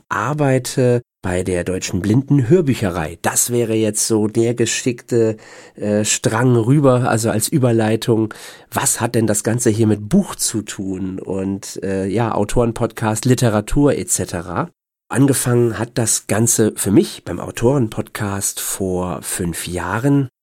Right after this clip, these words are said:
also quasi gegen Ende zweitausendsechzehn.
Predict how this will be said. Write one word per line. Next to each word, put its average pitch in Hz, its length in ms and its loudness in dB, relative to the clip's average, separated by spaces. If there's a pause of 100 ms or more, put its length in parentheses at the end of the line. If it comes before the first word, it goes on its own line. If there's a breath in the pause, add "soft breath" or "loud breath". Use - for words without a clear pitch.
(100)
also 110 340 -4
quasi 107 800 -2
gegen 110 580 2
Ende 110 320 4
zweitausendsechzehn. 107 1700 -2